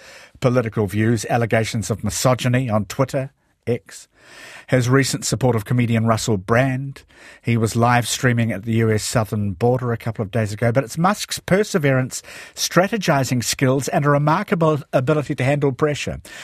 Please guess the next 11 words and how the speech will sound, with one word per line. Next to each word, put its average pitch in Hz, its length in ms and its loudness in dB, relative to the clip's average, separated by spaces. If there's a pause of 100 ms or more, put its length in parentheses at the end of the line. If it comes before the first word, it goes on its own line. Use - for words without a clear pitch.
(180)
which 120 200 -2
are 135 60 2
the 131 240 0
major 135 360 2
themes 123 440 0
of 110 240 -2
this 117 220 -2
book. - 360 -2
Michael 180 340 2
Vlismas, 170 460 2
hello. 170 440 2